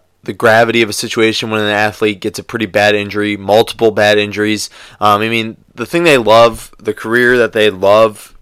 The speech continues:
gets put on the line. Um, and it takes a lot to get back. And to come back from, you know, three, four knee injuries is very tough to do. Um,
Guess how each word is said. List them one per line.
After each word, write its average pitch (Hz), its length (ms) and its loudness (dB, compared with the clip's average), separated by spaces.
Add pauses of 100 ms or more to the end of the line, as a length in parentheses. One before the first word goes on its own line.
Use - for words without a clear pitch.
(400)
gets 123 160 -6
put 147 220 2
on 127 120 4
the 110 100 2
line. 92 360 -4 (400)
Um, 101 360 0
and 113 100 -4
it 123 120 -4 (120)
takes 147 300 -2
a 147 40 2
lot 120 280 2
to 117 80 -10
get 107 160 0
back. 95 260 -2
And 110 80 -10
to 110 80 -4
come 175 220 -2
back 147 200 4
from, 107 380 -12
you 113 120 -12
know, 101 120 -6
three, 147 300 -8
four 131 280 0
knee 113 260 -2
injuries 104 380 -4
is 92 140 -10
very 113 260 0
tough - 280 -4
to 107 100 -12
do. 95 380 -4 (380)
Um, 98 420 -2